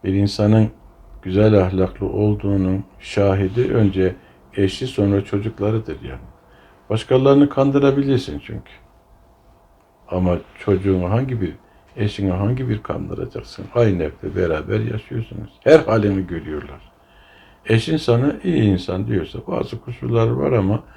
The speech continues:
iyilikleri daha çok diyorsa, Allah da sana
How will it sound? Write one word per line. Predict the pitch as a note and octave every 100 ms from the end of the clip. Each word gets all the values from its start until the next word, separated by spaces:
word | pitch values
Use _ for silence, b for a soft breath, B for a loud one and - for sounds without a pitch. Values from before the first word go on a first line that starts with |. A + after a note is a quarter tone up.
| B B B
iyilikleri | E3 C#3 A#2 G2 - G#2 G#2+
daha | G#2+ A#2+ B2
çok | - - -
diyorsa, | C#3+ G2+ - G#2 D#3+ - b b b b b b -
Allah | F2 G#2 - -
da |
sana | F#2+ F2 E2+